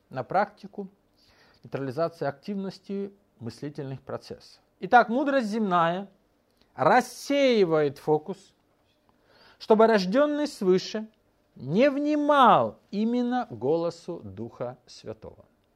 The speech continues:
То есть просто рассеивает. Голос звучит, послушайте,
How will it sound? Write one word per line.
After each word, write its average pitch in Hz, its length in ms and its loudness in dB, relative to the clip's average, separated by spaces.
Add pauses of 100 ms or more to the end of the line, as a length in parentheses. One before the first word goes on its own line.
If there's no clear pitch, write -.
(160)
То - 60 -12
есть 160 100 -14
просто - 280 -12
рассеивает. - 420 -18 (1080)
Голос 226 400 10
звучит, 214 760 0
послушайте, - 720 -6